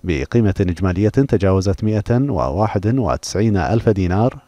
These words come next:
تم تنفيذها من خلال اثنين وخمسين صفقة. أكد وزير الطاقة السعودي خالد الفالح على الهدف المشترك لمجموعة أوبك بلس المتمثل في المحافظة على استقرار أسواق النفط العالمية،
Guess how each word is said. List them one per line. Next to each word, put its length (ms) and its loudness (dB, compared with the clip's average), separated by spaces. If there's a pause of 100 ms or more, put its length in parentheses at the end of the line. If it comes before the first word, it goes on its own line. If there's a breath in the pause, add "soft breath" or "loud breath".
تم 200 0
تنفيذها 440 4
من 100 2
خلال 440 2
اثنين 640 0
وخمسين 920 0
صفقة. 540 -8 (1600)
أكد 340 4
وزير 400 6
الطاقة 360 -2
السعودي 500 0
خالد 400 0
الفالح 540 0
على 160 -2
الهدف 320 2
المشترك 600 -2
لمجموعة 580 0 (320)
أوبك 400 2 (100)
بلس 340 0 (100)
المتمثل 720 0
في 80 -6
المحافظة 640 2
على 160 2
استقرار 580 0
أسواق 320 0
النفط 340 -2
العالمية، 640 0